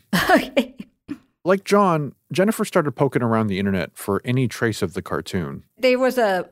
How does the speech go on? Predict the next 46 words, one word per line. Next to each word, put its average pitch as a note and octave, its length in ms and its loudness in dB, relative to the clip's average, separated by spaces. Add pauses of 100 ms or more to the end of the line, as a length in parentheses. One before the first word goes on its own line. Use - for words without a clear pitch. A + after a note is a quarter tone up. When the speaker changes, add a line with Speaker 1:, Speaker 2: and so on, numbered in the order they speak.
Speaker 1:
a G3 60 -6
thread C#4 420 0
on A3+ 220 2
the F#3 340 -2 (100)
Muppet-themed, G#3 800 -2
uh, F3 280 -2
bulletin F#3 420 -4
board, F3 440 -2 (360)
you A3 100 0
know, F#3 80 4
about F#3 320 2
what A3 140 0
scared A3 320 2
you G3+ 80 -2
from F#3+ 140 -8
Sesame G#3+ 420 -2
Street, F3 500 -6
and F#3 320 -8 (140)
I G3 60 -2
think A3+ 200 -4
that's A3 300 0
where F#3+ 260 0
it - 100 -6
first G#3+ 280 -4
popped F#3+ 260 2
up. F#3 240 0 (320)
I A#3 120 0
made C4 160 0
a A#3+ 40 0
thread C#4 280 -2
about B3 280 0
it A#3 140 -4
on G#3 80 -8
Snopes. - 640 -10 (260)
Speaker 2:
That's C#3 300 4
the C#3+ 100 0
internet's A2+ 380 2
go-to G#2 500 0
fact-checking F#2 600 -4
website. - 460 -6 (220)
Speaker 1:
And G#3+ 440 -2
people C#4 280 -4
started C4 280 0
trickling C4 480 0
in C4+ 300 2
that F#3+ 360 0